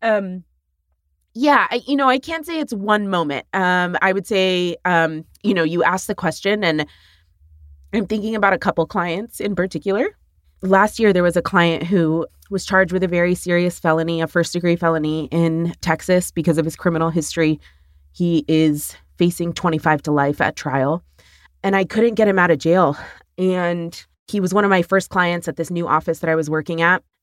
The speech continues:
And so this year, you know, I was still working on the case. He had been in jail for, you know, over a year, and it just kept getting longer and longer. And,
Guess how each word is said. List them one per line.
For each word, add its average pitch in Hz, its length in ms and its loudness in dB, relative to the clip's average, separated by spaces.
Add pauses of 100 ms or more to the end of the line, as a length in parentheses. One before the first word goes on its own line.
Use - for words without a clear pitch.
And 170 120 -4
so 180 100 -2
this 180 280 -2
year, 156 340 2 (560)
you 165 100 -6
know, 170 100 0
I 165 100 2
was 160 120 -4
still 175 720 2 (220)
working 165 400 -4
on 151 120 -4
the 151 80 -6
case. - 520 -6 (540)
He 170 160 -4
had 156 140 0
been 147 440 2
in 170 180 0
jail 143 360 0
for, 160 380 -2 (340)
you 170 100 -6
know, 147 240 -4
over 175 280 2
a 165 60 4
year, 147 440 0
and 156 120 -6
it 147 60 -4
just - 220 -12
kept - 240 -8
getting 151 420 -2 (520)
longer 180 420 2
and 160 140 0
longer. 156 520 0 (320)
And, 156 720 -2